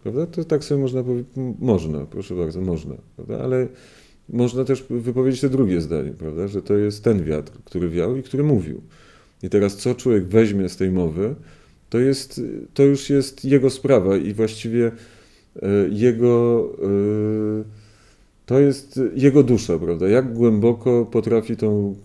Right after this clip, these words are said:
księgę wpisać, którą wiatr na jego oczach, na, na grobie najważniejszego człowieka, który,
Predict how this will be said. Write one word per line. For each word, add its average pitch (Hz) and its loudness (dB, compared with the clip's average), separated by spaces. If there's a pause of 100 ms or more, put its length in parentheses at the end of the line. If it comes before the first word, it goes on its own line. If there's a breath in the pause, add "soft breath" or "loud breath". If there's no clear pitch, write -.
(220)
księgę 120 0
wpisać, 101 -4
którą 92 -6
wiatr 104 -2
na 98 0
jego 95 0
oczach, 101 -2
na, 95 -2 (440 loud breath)
na 104 2
grobie 98 4
najważniejszego 101 2
człowieka, 98 -2
który, 95 -4